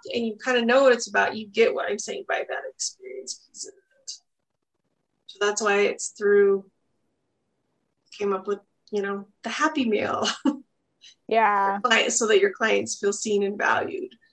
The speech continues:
Speaker 1: Um,
Speaker 2: Mm-hmm.
Speaker 1: it's like, does, when you say happy meal, does that give pe-, mail, not happy meal, <laughs> happy mail, does that give clients, like, a better, like, does that gonna give somebody a better picture of what, what they could do?
Speaker 2: Um,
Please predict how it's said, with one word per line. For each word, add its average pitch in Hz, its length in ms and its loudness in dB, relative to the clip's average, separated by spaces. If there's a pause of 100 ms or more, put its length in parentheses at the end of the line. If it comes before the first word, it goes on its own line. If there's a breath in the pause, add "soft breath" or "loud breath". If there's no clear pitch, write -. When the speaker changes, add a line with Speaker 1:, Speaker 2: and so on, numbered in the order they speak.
(460)
Speaker 1:
Um, 196 200 2
Speaker 2:
Mm-hmm. 214 420 -4 (1160)
Speaker 1:
it's - 100 -12
like, 196 180 -2
does, 202 260 -6
when 202 200 -2
you 202 120 0
say 208 200 -4
happy 214 420 -4
meal, 208 240 -6
does 196 160 -4
that - 280 -2
give 202 200 -2 (180)
pe-, 214 80 -18 (260)
mail, 214 540 -2
not 214 160 -6
happy 214 340 -4
meal, 214 420 -2
<laughs> - 20 -2
happy 370 460 4
mail, 247 420 6 (460 loud breath)
does 269 160 4
that 254 260 4
give 262 180 6 (140)
clients, 254 400 4
like, 226 160 2
a 220 100 -4
better, 208 300 -2 (160)
like, 233 100 -2
does 220 140 -2
that 214 240 4
gonna 226 160 2
give 214 180 -6
somebody 214 340 4
a 196 40 8
better 208 340 0
picture 202 460 0
of 190 140 -4
what, - 280 -2 (1400)
what 202 140 -6
they - 140 -2
could - 120 -6
do? 254 40 6
Speaker 2:
Um, 262 880 8